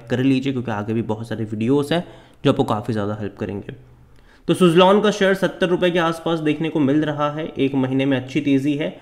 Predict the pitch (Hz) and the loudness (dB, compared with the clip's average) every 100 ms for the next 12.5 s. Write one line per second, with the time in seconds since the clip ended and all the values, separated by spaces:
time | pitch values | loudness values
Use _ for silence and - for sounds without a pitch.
0 | - - 151 185 185 185 160 165 170 175 | -20 -4 2 2 2 0 0 0 -2 -2
1 | 160 175 139 127 127 127 135 131 147 107 | -2 -2 -2 0 0 0 -2 -2 -6 -4
2 | 104 110 107 107 - - - - 143 151 | -4 -4 -8 -8 -12 -20 -20 -8 2 4
3 | 147 170 147 147 156 - 135 139 156 151 | 4 2 2 0 -2 -2 -2 -2 -4 -2
4 | 127 147 151 143 143 151 143 151 143 - | 0 0 0 -2 -2 0 -2 -2 -6 -6
5 | 135 117 139 131 123 131 135 - 139 143 | -2 0 0 -2 -2 -2 -2 -2 -4 -2
6 | 120 131 135 139 135 135 127 123 123 135 | -4 -4 -2 -2 -2 -2 -2 -4 -4 -2
7 | 143 135 127 127 123 131 127 - 123 120 | -2 -4 -6 -4 -4 -4 -6 -6 -2 -2
8 | 127 - 117 127 131 131 131 147 - - | -2 -4 -2 -2 -2 -2 0 -2 -4 -18
9 | - - 151 156 - 196 156 135 127 123 | -8 2 4 4 4 2 6 4 6 2
10 | 113 123 117 117 117 110 107 104 104 107 | 2 -2 -2 -2 -2 -2 -2 -4 -6 -8
11 | 110 - - - - - 165 208 208 185 | -8 -10 -14 -20 -20 -2 2 6 8 8
12 | 190 190 202 196 262 | 6 4 2 0 -6